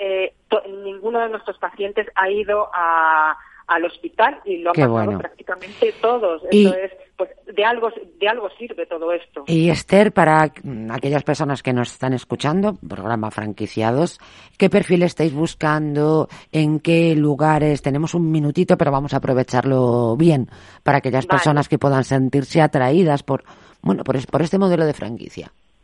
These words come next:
Speaker 1: Claro, bueno, pues yo diría que, eh, son a-, nosotros buscamos inversores que estén interesados, pues, en la salud y que apuesten por un negocio de futuro,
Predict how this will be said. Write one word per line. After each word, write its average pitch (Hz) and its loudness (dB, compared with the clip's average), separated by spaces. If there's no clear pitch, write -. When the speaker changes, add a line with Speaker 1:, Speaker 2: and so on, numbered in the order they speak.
Speaker 1:
Claro, 175 2
bueno, 185 -2
pues 180 -4
yo 196 0
diría 240 2
que, 202 -2
eh, 185 0
son 214 -2
a-, 214 4
nosotros 202 -6
buscamos 220 -2
inversores 208 -2
que 190 -6
estén 190 -6
interesados, 196 0
pues, - -8
en 180 -8
la 165 -2
salud 208 0
y 240 -14
que - -2
apuesten 180 -4
por 185 -4
un 196 -4
negocio 180 2
de 202 -2
futuro, 175 -2